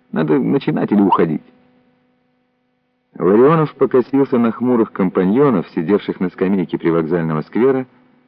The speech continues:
и подумал, что тянуть дальше нельзя. «Будем действовать самостоятельно», — решил он. Настроение у боевиков было невеселое. Радужные картинки, которые расписал генерал Кутепов перед отходом групп на задание,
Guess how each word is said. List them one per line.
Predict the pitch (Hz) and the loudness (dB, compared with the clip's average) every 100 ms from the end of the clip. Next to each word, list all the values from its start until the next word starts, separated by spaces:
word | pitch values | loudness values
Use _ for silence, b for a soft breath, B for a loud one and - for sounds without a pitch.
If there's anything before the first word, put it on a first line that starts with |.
| _ | _
и | 113 | -6
подумал, | 104 80 113 151 143 | -2 0 0 0 -2
что | - 110 | -4 -6
тянуть | - 92 90 117 127 | -2 -2 0 0 0
дальше | 110 107 - | -2 -2 -4
нельзя. | 123 123 92 78 65 - _ _ _ _ _ _ _ _ _ - | -2 -2 -2 -4 -8 -14 _ _ _ _ _ _ _ _ _ -14
«Будем | 71 90 92 92 | -4 -2 0 0
действовать | 80 95 - 87 85 - | 0 0 0 -2 -2 -2
самостоятельно», — | 87 85 - 87 82 76 71 69 62 _ - | -4 -4 0 0 0 -2 -4 -6 -10 _ -10
решил | 76 76 - 71 | -6 -6 -6 -6
он. | 67 60 - _ _ _ _ _ _ _ _ _ - | -6 -12 -20 _ _ _ _ _ _ _ _ _ -10
Настроение | - - 107 110 135 135 127 | -6 -2 2 4 4 4 2
у | |
боевиков | 117 117 110 107 120 104 | 4 4 2 2 0 2
было | 110 107 | 2 2
невеселое. | 107 107 101 87 69 62 - _ _ _ _ _ _ | 2 0 0 -2 -2 -6 -12 _ _ _ _ _ _
Радужные | - 113 123 110 95 98 | -4 0 0 0 -2 -4
картинки, | - 92 92 139 135 - | -2 -4 -2 -2 -2 -2
которые | - 82 - 82 82 | -4 -4 -2 -2 -2
расписал | 82 - 85 95 92 | -4 -6 -8 -4 -4
генерал | 78 78 78 82 | -2 -4 -4 -4
Кутепов | - 80 - 87 76 - | -4 -6 -2 -2 -2 -6
перед | 76 76 | -4 -4
отходом | 80 - 95 87 78 | -4 -2 -2 -2 -4
групп | 92 98 | -4 -4
на | 82 | -4
задание, | 78 80 135 139 82 71 | -4 -2 -2 -2 -4 -6